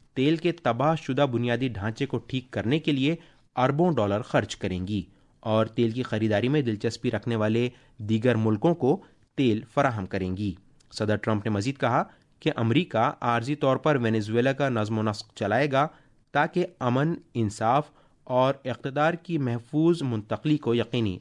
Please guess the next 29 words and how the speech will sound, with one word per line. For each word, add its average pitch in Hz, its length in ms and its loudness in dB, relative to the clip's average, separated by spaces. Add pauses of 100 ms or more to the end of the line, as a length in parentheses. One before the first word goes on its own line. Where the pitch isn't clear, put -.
(120)
بنایا 123 240 0
جا 85 140 -6
سکے۔ - 340 -4 (840)
وینزویلا 175 540 2
کی 220 120 -2
سپریم 170 300 0
کورٹ 190 300 2
کے 185 260 2
آئینی 139 280 4
چیمبر 151 360 2
نے 160 160 2
حکم 165 280 2
دیا 110 260 2
ہے 110 180 0
کہ 147 140 0
نائب 117 360 0
صدر 139 240 0
ڈیلسی 117 600 0
روڈریگیز 107 720 0 (260)
ملک 147 380 2
کے 135 140 0
کارگزار 120 520 2
صدر 117 280 -4
کے - 120 -4
طور 110 200 0
پر 117 180 -2
ذمہ 113 260 0
داریاں 98 340 0
سنبھالیں۔ 98 500 0